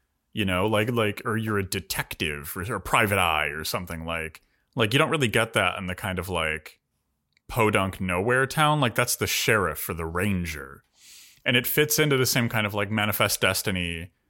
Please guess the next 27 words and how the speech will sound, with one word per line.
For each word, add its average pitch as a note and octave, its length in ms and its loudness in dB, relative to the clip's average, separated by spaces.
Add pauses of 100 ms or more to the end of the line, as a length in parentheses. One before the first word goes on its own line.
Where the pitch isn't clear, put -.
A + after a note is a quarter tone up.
(260)
media A2 380 4
landscape, G2 720 -2
right? D#2+ 200 -2
Like, F2+ 140 -4
these G2+ 160 -6
are F#2+ 80 -4
rugged G2+ 420 0
men F#2+ 240 0
on E2 100 -4
the F2 180 -4
edge G2 160 0
of G2 60 -6
the F#2 100 -4
law F2+ 460 0
trying F#2+ 300 -2
to E2+ 80 -8
keep - 200 -8
a F#2 60 -6
town F#2 360 -2
together F2 680 -4 (500)
where, F#2+ 220 2
like, E2 580 -2
I, A#2 340 -4
I, G#2+ 240 0
I - 20 0
don't E2+ 140 -4
know, E2 360 -4